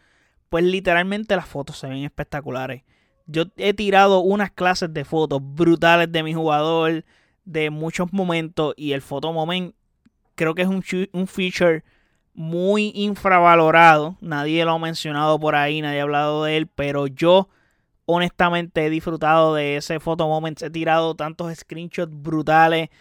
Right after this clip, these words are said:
de momentos porque las fotos se ven brutales y en verdad le suman muchísimo la experiencia. Y hablando del My N B A, para salir del gameplay,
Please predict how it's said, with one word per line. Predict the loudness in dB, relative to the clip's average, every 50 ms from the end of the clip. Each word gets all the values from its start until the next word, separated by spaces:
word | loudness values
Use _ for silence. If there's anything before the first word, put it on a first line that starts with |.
| _ _ _ _ _ _
de | -4 -4 -2 -2
momentos | 0 -2 0 0 0 -2 -2 -2 -2 -2 0
porque | -2 -4 -4 -2 -2 -2
las | -2 -2
fotos | -6 -12 -12 -12 -6 -6
se | -4
ven | -4 -2 0
brutales | 0 0 4 6 6 8 8 6 6 4 2
y | -2 -2
en | -2 -4
verdad | -4 -2 2 6 6 6 6 6 2 _ _ _ _ _ _ _ _ _ _
le | -2 -2 -2 0
suman | 0 -2 -2 -2 -2
muchísimo | -2 -6 -4 -2 -2 -2 -2 -4 -6 -2 -2
la | -2
experiencia. | -4 -4 _ -10 -8 -8 -8 -10 -10 -10 -12 -14 -16 -18 -18 _ _ _ _ _ _ _ _ _ _ _ _
Y | -8 -6 -4 -4 -4 -4 -4 -4 -4 -6 -6 -6 -4
hablando | -2 -2 0 0 -2 0 0 2 2
del | 4 2 2 0
My | 0 -2 -2 -4 -4 -6 -6
N | -6 -4 -4 -4
B | -4 0 2 4
A, | 4 4 2 2
para | -2 -4 -4 -4 -4
salir | -6 -6 -6 -6 -6 -6
del | -4 -4 -4 -4
gameplay, | -4 -6 -6 -8 -10 -10 -10 -8 -10 -10